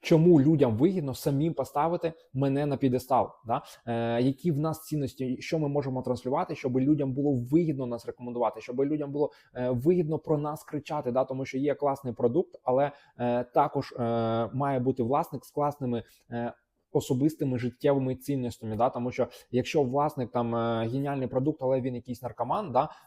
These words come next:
е, ну, в, в нас вже є суперечення. А чи можна дійсно його рекомендувати, а чи дійсно його десь не занесе і так далі. Тому, е, це дуже важливо, да, що,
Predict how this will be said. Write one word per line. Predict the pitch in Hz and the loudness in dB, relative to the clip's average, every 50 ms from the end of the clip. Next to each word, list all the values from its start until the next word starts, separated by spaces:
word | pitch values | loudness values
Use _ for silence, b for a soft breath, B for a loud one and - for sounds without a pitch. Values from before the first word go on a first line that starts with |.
| B | B
е, | 120 123 120 120 120 123 123 | -6 -2 -2 0 0 0 0
ну, | 135 135 143 147 | 0 0 0 0
в, | 123 123 156 - | -2 -4 -4 -4
в | 156 120 123 | -4 -4 -2
нас | 143 156 165 - - | -2 -2 -4 -4 -6
вже | 131 131 143 139 | -6 -4 -2 0
є | 139 147 | 0 0
суперечення. | 139 - - 135 - 143 135 139 135 131 - - 107 101 104 117 - | 0 -2 -6 -6 -6 -2 -2 -2 -2 -2 -6 -10 -12 -8 -8 -8 -2
А | - 151 | -2 -4
чи | - - 151 | -2 0 -2
можна | 139 139 151 160 143 147 135 | -2 0 0 0 0 -2 -2
дійсно | 123 135 147 143 139 131 | -2 -2 -4 -4 -4 -2
його | 127 127 127 | 0 2 2
рекомендувати, | - - 120 117 113 113 113 135 165 175 - 131 | 2 0 -2 -4 -2 -2 0 0 0 0 0 0
а | 123 | -2
чи | - - 123 | 0 -2 -6
дійсно | 113 131 143 - 135 123 | -4 -4 -6 -6 -4 -4
його | 120 113 123 127 123 | -4 0 0 0 0
десь | 117 110 120 123 120 - | 0 0 -2 -2 -2 -2
не | 127 113 | -8 -6
занесе | 110 113 113 110 - - 151 135 - | -6 -6 -8 -8 -4 -4 -4 -4 -4
і | 127 113 | -6 -6
так | - 117 | -6 -4
далі. | 117 131 127 113 101 B B B B B | -2 -2 -2 -2 -4 B B B B B
Тому, | - 131 143 156 165 - - - | -4 -2 0 0 -2 -2 -4 -4
е, | 131 123 123 123 120 - | -2 -2 -2 -2 -4 -2
це | - 147 | -2 -2
дуже | 135 120 120 135 156 165 151 165 | -2 0 4 6 6 6 6 4
важливо, | 143 151 135 131 147 147 135 120 110 | 2 2 2 2 2 4 4 4 4
да, | 113 123 135 131 | 4 2 0 0
що, | - - - - 165 156 131 | -6 -8 0 2 2 2 2